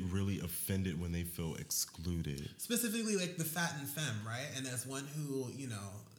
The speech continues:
Speaker 2: tries to hold up the fat and femme flag, you know, 'cause I try to identify with that community, um, it is hurtful when you are on the apps or when you're in different spaces and, you know, people really won't vibe with you because, you know,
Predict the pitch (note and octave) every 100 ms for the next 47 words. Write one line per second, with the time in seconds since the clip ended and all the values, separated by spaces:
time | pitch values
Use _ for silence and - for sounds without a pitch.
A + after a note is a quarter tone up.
0 | - - C3 B2 C3 B2+ C3+ A#2 A#2 A#2+
1 | A#2 A2+ A2 A2+ G#2+ A#2 C3+ D3 F#2+ F#2+
2 | - A2 G#2 G#2 B2 A2+ A2 G2+ A#2 G#2+
3 | G2+ G#2 G#2+ G#2+ G2+ G2+ G2 G2 A2+ A2
4 | D#3 C#3+ A2+ - - - - C3 A#2+ A#2+
5 | C#3+ E3+ C#4+ - D3 G#2+ A#2 G2+ G#2 B2+
6 | B2+ A#2+ C3 B2 A2 A#2 B2+ B2 - A#2
7 | A2 A#2 A2 A2 A2 A2 G#2+ G#2+ A#2+ A#2+
8 | A2+ A#2+ G#2+ - A2 A2 A2 G#2+ G2+ G#2+
9 | G2+ - - - A#2+ A2+ G2+ - A#2 A#2
10 | A2 A#2 A2+ G#2+ A2 G#2+ A2 G#2 G#2 G#2+
11 | A2 G2+ A2 A2 G2+ F#2+ G2 G2 A2 G2
12 | F2+